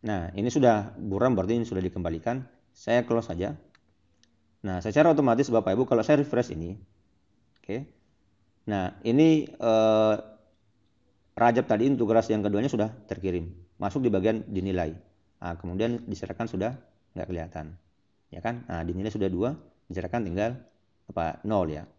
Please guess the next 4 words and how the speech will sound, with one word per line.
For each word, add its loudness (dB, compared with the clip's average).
Oke, -4
seperti -12
itu. -8
Nah, -8